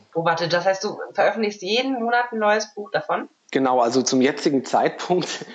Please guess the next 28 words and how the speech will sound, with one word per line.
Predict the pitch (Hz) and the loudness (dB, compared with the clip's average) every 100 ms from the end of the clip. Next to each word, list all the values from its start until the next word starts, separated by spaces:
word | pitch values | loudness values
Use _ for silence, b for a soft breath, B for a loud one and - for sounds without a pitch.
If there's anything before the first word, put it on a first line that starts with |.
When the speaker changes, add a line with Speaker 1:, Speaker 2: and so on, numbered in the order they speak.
| - | -18
Speaker 2:
<laughs> | 190 - | -14 -10
das | 117 | -8
ist | 139 139 | -4 -4
auch | - | -2
tatsächlich | 123 - 135 - 127 | -6 -2 -4 -2 -4
so | 131 | -2
ein | 123 | -2
bisschen | 131 - 127 | -2 -2 -2
jetzt | 123 123 120 | -2 -2 -6
das | - | -2
Oberlimit, | 143 135 117 131 151 - | 0 2 2 2 0 -2
waren | 120 123 131 | -2 0 0
es | 127 143 | -2 2
monatlich | 135 139 131 135 135 | 2 4 2 0 -2
ein | 123 | -2
Helios | 127 123 123 - | 0 2 2 0
vier, | - 147 185 175 | -4 0 2 2
monatlich | 151 139 123 135 - | 2 2 0 -6 -4
ein | 127 120 | -2 0
Mars-Projekt, | 110 139 - - 175 185 185 - | 0 -4 -6 2 4 4 -2 -6
also | 120 | -4
das | 117 | -4
ist | 120 - | -6 -6
diese | 117 117 | -4 -2
Spin-off-Reihe | - 127 - 160 - 147 160 | 0 0 2 -2 -2 2 2
zu | 156 151 | 2 -4
Helios | 147 147 151 | -2 -2 -4
vier | - 156 156 | -6 -4 -4